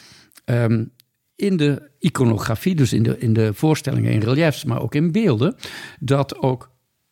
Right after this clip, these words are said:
Nefertiti zo werd uitgebeeld. Eén van de beelden die gevonden is daar in die Gempa-aton,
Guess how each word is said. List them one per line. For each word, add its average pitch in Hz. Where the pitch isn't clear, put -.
Nefertiti 135
zo 110
werd 113
uitgebeeld. -
Eén 254
van 185
de 165
beelden 120
die 165
gevonden 156
is -
daar 135
in 160
die 139
Gempa-aton, 165